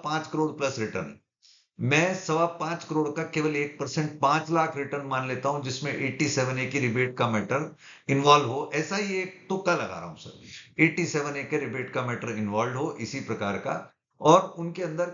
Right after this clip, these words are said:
केवल दो हजार रुपए का डिमांड बना है, इस प्रकार की गलती की वजह से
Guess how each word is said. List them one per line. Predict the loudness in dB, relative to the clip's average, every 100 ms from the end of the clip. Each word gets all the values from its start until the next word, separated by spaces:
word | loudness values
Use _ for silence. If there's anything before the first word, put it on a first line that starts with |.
| -8
केवल | -10 -10
दो | -8 -4 -4
हजार | -4 -6 -6
रुपए | -10 -10
का | -8
डिमांड | -6 -6 -6 -6
बना | -10 -12
है, | -14 -18 _ 0
इस | 0 2
प्रकार | 0 2 2
की | 0
गलती | -2 -2 -2 -6
की | -6
वजह | -4 -4
से | 0 0